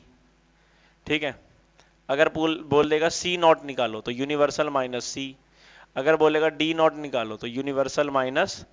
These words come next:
डी। कोई दिक्कत इसमें? ठीक है, अब स-, अब आता ये, मान लो आपसे बोल दिया,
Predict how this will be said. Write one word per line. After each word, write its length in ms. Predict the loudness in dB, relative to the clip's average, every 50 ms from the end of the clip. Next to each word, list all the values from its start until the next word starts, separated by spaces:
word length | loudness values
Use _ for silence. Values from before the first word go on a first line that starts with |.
| _ _ _ _ _ _ _ _
डी। 360 | -20 -12 -10 -8 -8 -10 -12 -18 _ _ _
कोई 100 | -6 -4
दिक्कत 320 | -4 -4 0 2 2 2 2
इसमें? 280 | -2 -6 -6 -8 -8 -10 -14 _ _ _ _ _ _ -20 -20 -20 -20 _
ठीक 160 | -4 -2 -2 -2
है, 160 | -2 -4 -6 _ _ _ 4
अब 300 | 4 4 4 2 -4 -14
स-, 400 | -16 -16 -16 -16 -18 -20 -20 -20 -20 _ _ _ _ _ _
अब 140 | 2 4 4
आता 160 | 4 2 2
ये, 240 | 0 0 -2 -4 -6 -8 -12 _ _ _ _ _ _ _ _ _ _ 2
मान 180 | 4 4 6 6
लो 100 | 6 6
आपसे 240 | 6 4 2 -2
बोल 220 | 0 2 0 0 0
दिया, 280 | 0 0 0 0 0